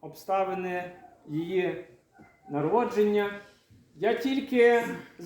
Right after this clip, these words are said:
акцентую вашу увагу на тому, що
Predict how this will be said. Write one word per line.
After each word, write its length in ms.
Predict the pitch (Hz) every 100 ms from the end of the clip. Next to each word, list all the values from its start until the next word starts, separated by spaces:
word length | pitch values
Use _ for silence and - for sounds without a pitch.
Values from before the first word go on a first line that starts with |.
| -
акцентую 760 | 214 - 220 214 240 254 233
вашу 360 | 233 247 240 214
увагу 500 | 208 214 247 214 208
на 160 | 196
тому, 540 | 196 233 277 262 170 - - - _ _ _ _ _ _ 330 -
що 480 | 202 208 311 202